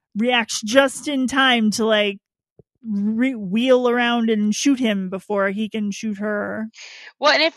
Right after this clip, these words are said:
Speaker 2: almost feels like he's playing with her for a bit 'cause he actually reaches for her hair at one point. He's like,
Speaker 1: Yeah.
Speaker 2: he's kind of like, "Ha ha, I can see you, but you can't see me, bitch," you know?
Speaker 1: Mm-hmm.
Speaker 2: Like, 'cause he
Speaker 1: Yeah,
Speaker 2: followed her
Speaker 1: he's
Speaker 2: for a
Speaker 1: being
Speaker 2: while.
Speaker 1: really cocky and, like,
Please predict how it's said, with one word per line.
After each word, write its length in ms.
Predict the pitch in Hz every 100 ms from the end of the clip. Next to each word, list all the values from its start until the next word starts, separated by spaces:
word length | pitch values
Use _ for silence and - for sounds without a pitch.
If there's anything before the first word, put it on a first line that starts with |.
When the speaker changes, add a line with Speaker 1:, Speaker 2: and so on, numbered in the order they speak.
| 349
Speaker 2:
almost 280 | 339 508 -
feels 160 | 254
like 120 | 240
he's 160 | 254 226
playing 320 | - 302 370
with 100 | 254
her 80 | 202
for 160 | - 190
a 40 |
bit 160 | 180 -
'cause 140 | 220
he 80 | 208
actually 280 | 208 - 214
reaches 320 | 202 - 190
for 140 | - 185
her 140 | 165
hair 340 | 170 175 185 196
at 60 |
one 140 | 202 202
point. 220 | - 214
He's 120 | 220
like, 160 | 226 220
Speaker 1:
Yeah. 460 | 240 262 233 196 208
Speaker 2:
he's 140 | 240
kind 220 | - 262
of 80 | 247
like, 220 | 214 185
"Ha 200 | - 196
ha, 320 | 175 190 185 147
I 80 | 165
can 120 | 175
see 200 | - 190
you, 160 | 190 175
but 140 | 156
you 100 | 175
can't 300 | - 170 -
see 180 | - 165
me, 200 | 175 202
bitch," 380 | 135 143 - -
you 120 | 190
know? 240 | 185 180
Speaker 1:
Mm-hmm. 300 | 226 220 226 254 -
Speaker 2:
Like, 140 | 226 -
'cause 140 | 226
he 100 | 349
Speaker 1:
Yeah, 0 |
Speaker 2:
followed 360 | - 226 240 254
her 80 | 262
Speaker 1:
he's 80 | 233
Speaker 2:
for 80 | -
a 0 |
Speaker 1:
being 100 | 262
Speaker 2:
while. 280 | 240 214 -
Speaker 1:
really 360 | 220 220 214 196
cocky 720 | - 208 208 - 226 202 196
and, 280 | 196 190 190
like, 480 | 190 190 208 220